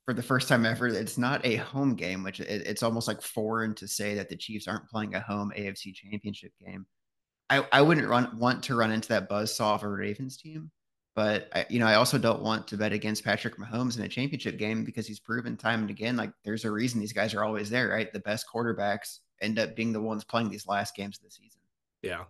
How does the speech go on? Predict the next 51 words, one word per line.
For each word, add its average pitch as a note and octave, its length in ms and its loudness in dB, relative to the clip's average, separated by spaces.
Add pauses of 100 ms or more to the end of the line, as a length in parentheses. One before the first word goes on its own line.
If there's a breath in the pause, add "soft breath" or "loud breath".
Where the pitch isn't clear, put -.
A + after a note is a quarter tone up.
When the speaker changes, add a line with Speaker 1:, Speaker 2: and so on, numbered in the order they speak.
(400)
Speaker 2:
Uh, B2 240 4
can D3+ 80 6
I E3 60 10
say F#3+ 140 8
one B2+ 180 6
more B2+ 100 6
thing A#2 160 2
about G#2+ 220 0
the, G2 400 0
the G2+ 80 -4
Chiefs - 480 -6
or A#2 120 4
the F#2+ 440 0
Lions G#2 320 0
game, G#2 120 0
just G#2+ 200 -2
real A#2 100 4
quick? G#2 320 -2 (180)
Um, G2+ 440 2 (600)
we C3 160 6
gotta G3 300 8
shout B2+ 240 6
out G2+ 160 2
Baker G2 260 -2
Mayfield F#2 580 -6 (120)
for A2 100 8
how A#2+ 380 4 (120)
good G#2 320 6
of G2+ 140 0
a G#2 60 2
game F#2 320 -4
he G2 140 -6
played F2+ 260 -4
this F#2 160 -4
past - 320 -8
weekend. F#2+ 300 0
Like, D3 180 8
that's E3+ 240 6
really A3+ 200 10
easy A#2 280 4
for A2+ 160 2
me A2 120 4
to G#2 60 4
say G#2 300 0
after G#2 380 0
we G2 140 -6
beat F#2 200 -8
him F2+ 140 -6
and F2+ 100 -4
everything, F#2+ 500 -2
but G2+ 200 2